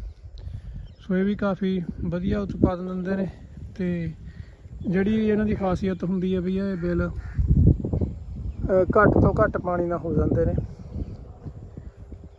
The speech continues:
ਛੋਟੇ ਬੂਟੇ ਨੇ ਪਾਲਣਾ ਔਖਾ ਹੈ, ਉਸ ਤੋਂ ਬਾਅਦ ਇਹ ਪੂਰਾ ਉਤਪਾਦਨ ਦਿੰ-, ਦਿੰਦੇ ਨੇ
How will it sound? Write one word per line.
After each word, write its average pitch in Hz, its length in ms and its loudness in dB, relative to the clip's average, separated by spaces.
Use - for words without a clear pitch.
ਛੋਟੇ 185 280 10
ਬੂਟੇ 214 240 4
ਨੇ 220 100 4
ਪਾਲਣਾ 190 400 8
ਔਖਾ 185 320 0
ਹੈ, 190 40 4
ਉਸ 196 160 4
ਤੋਂ 190 180 2
ਬਾਅਦ 180 260 2
ਇਹ 196 120 4
ਪੂਰਾ 190 260 6
ਉਤਪਾਦਨ 175 640 2
ਦਿੰ-, 165 160 -4
ਦਿੰਦੇ 165 280 -2
ਨੇ 180 100 -4